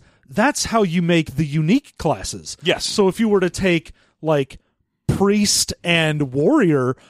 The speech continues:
Speaker 1: well, now you've got a paladin, baby.
Speaker 2: Yeah, and if you were to instead combine martial artist and commoner, well, now you've made a brawler, my friend. Uh, except, you know, those are the only two examples it gives you. It wants you to make up the rest for yourself, and that's fine. Um,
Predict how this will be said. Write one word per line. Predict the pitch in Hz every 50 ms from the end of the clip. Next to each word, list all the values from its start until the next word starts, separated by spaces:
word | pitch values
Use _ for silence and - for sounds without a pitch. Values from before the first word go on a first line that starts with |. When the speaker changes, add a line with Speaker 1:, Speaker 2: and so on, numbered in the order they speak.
| _ _
Speaker 1:
well, | - 180 170 160
now | 151 151 175 285 370
you've | 302 220 175 -
got | 175 170 196
a | 285
paladin, | - - 202 240 330 381 403 403 381 311 240 202
baby. | 185 226 226 269 262 339 359 370 - - - _ _ _ _ _ -
Speaker 2:
Yeah, | 190 240 - -
and | 113 127 143
if | 139 127
you | 156 151
were | 151 139
to | 143 147
instead | 143 131 - - 156 143 135 -
combine | - 147 135 143 139 135 135 135 131
martial | 127 135 143 139 - - 143 131
artist | 135 143 143 139 135 127 123 - -
and | - - 135 127 120 117 117 110 - - _ _ _ _ _ _ _ _
commoner, | - - 143 147 175 190 151 135 123 120 120
well, | 117 127 120
now | 120 123 165
you've | 214 208 170 143 131
made | 143 135 131
a | 139
brawler, | 131 127 135 139 165 247 262 190 143 120
my | 110 113 113
friend. | 101 - 127 120 113 110 147 175 - _ _ - - - _ _
Uh, | 127 139 135 139 113
except, | 151 135 - 196 190 175 - -
you | 202 185
know, | 156 139
those | 127 160 170 147
are | 151
the | 160
only | 151 143 127
two | - 151 139
examples | 117 104 135 131 117 113 98
it | 104
gives | 95 139 139 120 98
you. | 98 98 104
It | 117 123
wants | 131 143 160 156 151
you | 165
to | 143 131
make | 127 131 123 131
up | 120 -
the | - 120
rest | 120 113 -
for | -
yourself, | 196 247 - 139 113 117 -
and | -
that's | 139 131 -
fine. | - 147 120 110 117 127 - - - - - _ _ _ _
Um, | - 139 143 143 139 135 135 135 110